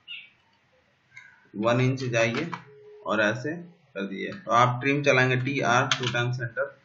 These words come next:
मैं आपको हर process से समझा दे रहा हूँ कि किस तरीके से ये हो रहा है।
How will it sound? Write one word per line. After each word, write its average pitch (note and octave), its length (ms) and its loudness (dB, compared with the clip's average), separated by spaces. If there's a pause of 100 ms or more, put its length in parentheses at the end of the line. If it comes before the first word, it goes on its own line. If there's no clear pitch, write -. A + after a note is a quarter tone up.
(360)
मैं B2 120 6
आपको C3+ 280 8
हर D3+ 160 6
process C#3+ 440 2
से D3 180 0
समझा B2+ 460 2
दे A#2+ 140 2
रहा G2+ 140 0
हूँ G2+ 440 -8
कि - 240 -20
किस B2+ 180 -2
तरीके A#2+ 380 -2
से B2 140 -6
ये A#2 120 2
हो A2 240 -2
रहा G2+ 320 -8
है। G2+ 260 -16